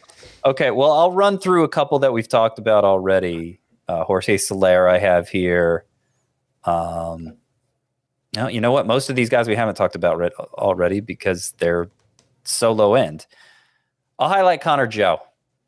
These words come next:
Connor Joe is probably my favorite of the low end outfielders.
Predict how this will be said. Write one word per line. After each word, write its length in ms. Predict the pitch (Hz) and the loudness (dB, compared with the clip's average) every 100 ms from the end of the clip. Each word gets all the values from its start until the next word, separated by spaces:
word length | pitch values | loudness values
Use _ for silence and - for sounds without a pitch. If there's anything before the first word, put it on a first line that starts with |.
| _ _ _ _ _ | _ _ _ _ _
Connor 280 | - 120 123 | 0 0 0
Joe 260 | 120 120 | 2 2
is 120 | 110 - | 2 0
probably 340 | 123 110 110 | 0 2 2
my 160 | 107 101 | 0 -2
favorite 480 | - 113 110 110 | 0 0 2 0
of 180 | 107 113 | 0 -2
the 80 | 113 | -2
low 300 | 107 107 107 | 2 4 4
end 160 | 104 107 | 2 2
outfielders. 920 | 101 98 110 104 104 104 101 - | 2 0 -2 -2 0 -2 -2 -10